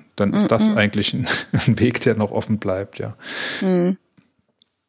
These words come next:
Speaker 1: So, und was jetzt die F D P noch einführen will, ist die teilweise Kapitaldeckung der gesetzlichen Rentes-, Rentenversicherung, das heißt die, die Aktienaltersvorsorge sozusagen.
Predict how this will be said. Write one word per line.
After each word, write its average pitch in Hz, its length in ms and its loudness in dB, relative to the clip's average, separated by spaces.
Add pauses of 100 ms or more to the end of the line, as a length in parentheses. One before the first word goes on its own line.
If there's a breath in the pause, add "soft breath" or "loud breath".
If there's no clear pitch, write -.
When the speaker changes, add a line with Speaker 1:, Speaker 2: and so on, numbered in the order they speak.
(240)
Speaker 1:
So, 180 180 2
und 135 160 -2
was 147 180 2
jetzt 160 380 2
die 123 240 2
F 135 160 -4
D 120 120 0
P 165 240 2
noch 180 200 2
einführen 147 560 0
will, 135 160 2
ist 117 180 -4
die 120 80 -4
teilweise 120 460 2
Kapitaldeckung 127 840 0
der 107 120 2
gesetzlichen 113 560 -2
Rentes-, 151 480 0 (120)
Rentenversicherung, 139 840 2
das 113 160 2
heißt 110 240 0
die, 101 200 0
die 104 200 -4
Aktienaltersvorsorge 113 2000 0
sozusagen. 107 800 -2